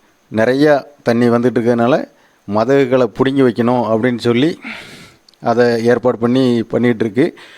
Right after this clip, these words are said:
இன்னைக்கு, ஆ, ஏழு மணிக்கு ரெண்டு கழுங்கு பிடுங்கி வச்சோம். அப்புறம் நிலவரம் கொஞ்சம் அதிகமா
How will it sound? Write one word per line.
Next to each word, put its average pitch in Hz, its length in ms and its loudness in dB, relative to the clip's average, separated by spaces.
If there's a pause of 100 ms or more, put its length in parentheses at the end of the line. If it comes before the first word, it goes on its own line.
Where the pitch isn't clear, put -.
(300)
இன்னைக்கு, 127 460 0 (1120)
ஆ, 117 600 0 (280)
ஏழு 135 400 0
மணிக்கு 139 460 2
ரெண்டு 127 260 0
கழுங்கு 135 260 0
பிடுங்கி 123 240 -2
வச்சோம். 135 400 0 (1120)
அப்புறம் 123 880 0 (1000)
நிலவரம் 135 840 0
கொஞ்சம் 131 200 2
அதிகமா 131 360 2